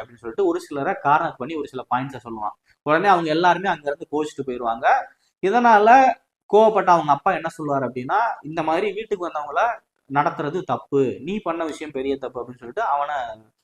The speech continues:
சத்தம் போடுவாரு. உடனே அந்த பையனும் வந்து ஃபீல் பண்ணுவான். அவங்க அண்ணனும் தம்பிக்கு வந்து சப்போர்ட் பண்றதுக்கு ட்ரை பண்ணுவான். இருந்தாலும் அவங்க அப்பா யார் சொல்றதையுமே கேட்காம அந்த பையனை திட்டுவாரு. உடனே அவங்க அம்மாவும் வந்துட்டு ஆறுதல் சொல்லுவாங்க. இப்படி போயிட்டு இருக்கும்.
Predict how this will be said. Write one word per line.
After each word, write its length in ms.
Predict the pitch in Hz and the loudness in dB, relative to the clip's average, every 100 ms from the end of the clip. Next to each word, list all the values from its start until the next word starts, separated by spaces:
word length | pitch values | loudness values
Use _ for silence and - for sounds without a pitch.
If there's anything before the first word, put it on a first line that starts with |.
| _ _ | _ _
சத்தம் 420 | - 123 123 165 | -4 -2 0 0
போடுவாரு. 440 | 135 120 110 202 240 | 0 -2 -2 -4 -2
உடனே 240 | 175 170 | -4 -4
அந்த 180 | 190 151 | -4 -4
பையனும் 320 | 143 147 165 151 | -4 -4 -6 -12
வந்து 180 | 151 147 | -14 -8
ஃபீல் 200 | 156 143 | -6 -6
பண்ணுவான். 300 | 135 143 240 | -2 0 2
அவங்க 280 | 156 160 143 | 2 2 2
அண்ணனும் 380 | 147 220 214 - _ _ _ | 0 -2 -4 -8 _ _ _
தம்பிக்கு 380 | - 143 185 170 | 2 2 2 -4
வந்து 160 | 147 160 | -4 -6
சப்போர்ட் 280 | 127 160 147 | -6 -6 -6
பண்றதுக்கு 360 | 135 127 131 120 | -6 -6 -8 -10
ட்ரை 80 | 117 - | -14 -14
பண்ணுவான். 320 | 113 104 - - _ - | -8 -6 -6 -12 _ -2
இருந்தாலும் 400 | 180 214 202 208 | 0 4 4 4
அவங்க 200 | 185 147 | 0 0
அப்பா 220 | 131 175 | 0 0
யார் 280 | 160 143 143 | 2 2 0
சொல்றதையுமே 440 | 156 151 147 147 147 | -6 -10 -10 -14 -10
கேட்காம 360 | 139 127 123 156 233 - _ _ | -8 -4 -4 -2 -4 -6 _ _
அந்த 180 | 135 131 | -4 -2
பையனை 240 | 131 131 | -2 -2
திட்டுவாரு. 520 | 131 120 127 117 123 - | -4 -8 -4 -2 -2 -6
உடனே 260 | 135 139 | -6 -2
அவங்க 220 | 165 143 123 | 0 -2 -4
அம்மாவும் 380 | 135 156 151 | -2 -2 -2
வந்துட்டு 240 | 131 113 170 | -6 -8 -2
ஆறுதல் 360 | 139 135 135 123 | 2 2 0 -10
சொல்லுவாங்க. 440 | 127 120 113 190 | -10 -6 -4 -2
இப்படி 220 | 180 - | -2 -4
போயிட்டு 340 | 185 147 139 117 | -4 -2 -2 -4
இருக்கும். 260 | 107 101 | -10 -12